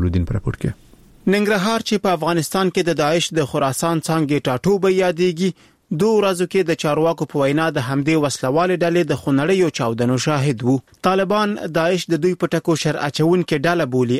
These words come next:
Speaker 2: او وایي، ژر به یې ریښې په افغانستان کې وچې کړي. د طالبانو ویان او د اطلاعاتو او فرهنګ وزارت مرستیال ذبیح الله مجاهد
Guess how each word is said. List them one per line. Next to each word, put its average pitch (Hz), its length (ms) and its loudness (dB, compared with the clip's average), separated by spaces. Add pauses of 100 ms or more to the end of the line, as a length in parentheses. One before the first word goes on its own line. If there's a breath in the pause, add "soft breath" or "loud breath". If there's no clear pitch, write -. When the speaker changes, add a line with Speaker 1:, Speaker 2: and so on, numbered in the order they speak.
Speaker 2:
او 131 140 0
وایي، 180 300 2 (320 soft breath)
ژر 175 240 0
به 165 180 0
یې 170 160 2
ریښې 180 340 0
په 147 140 0
افغانستان 123 540 -2
کې 151 180 0
وچې 123 320 -2
کړي. 131 160 0 (320)
د 175 160 2
طالبانو 180 480 0
ویان 175 380 0
او 165 180 0
د 151 120 2
اطلاعاتو 156 380 -2
او 147 160 0
فرهنګ 147 380 0
وزارت 139 340 0 (100)
مرستیال 147 520 -2
ذبیح 135 240 0
الله 143 140 0
مجاهد 139 460 0